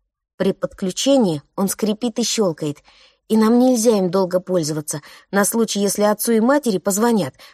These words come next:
хотя по важным делам им никогда не звонят. Звонки обычно про какую-нибудь корову, что сбежала исследовать новые земли. Родители думают, что все в интернете не от Бога.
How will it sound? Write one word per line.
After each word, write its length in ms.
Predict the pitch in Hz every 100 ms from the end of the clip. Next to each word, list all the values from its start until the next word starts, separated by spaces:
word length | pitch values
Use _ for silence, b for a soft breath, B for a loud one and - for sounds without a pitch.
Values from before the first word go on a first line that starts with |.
| B
хотя 320 | - 208 233
по 160 | 220 226
важным 400 | 247 214 220 214
делам 360 | 254 - 240
им 100 | 196
никогда 460 | 285 302 202 180 175
не 120 | 151
звонят. 540 | 143 151 147 139 - _ _ _ _ _ _ -
Звонки 400 | 202 214 220 254
обычно 440 | 233 220 214 208
про 140 | 190 190
какую-нибудь 640 | 202 220 220 196 175 185
корову, 400 | - 185 214 196
что 200 | 160 -
сбежала 560 | 165 165 185 233 220 180
исследовать 580 | - 214 240 190 175 175
новые 460 | 185 180 170 170
земли. 480 | 151 160 151 131 - _ _ _ _ _ _ _ _ _ _ _ _ _ -
Родители 520 | 202 208 254 247 226
думают, 400 | 214 269 226 185
что 220 | - 196
все 280 | - - 226
в 80 | 196
интернете 640 | 190 196 202 269 294 185
не 140 | 196 240
от 160 | 220
Бога. 420 | 196 196 165 139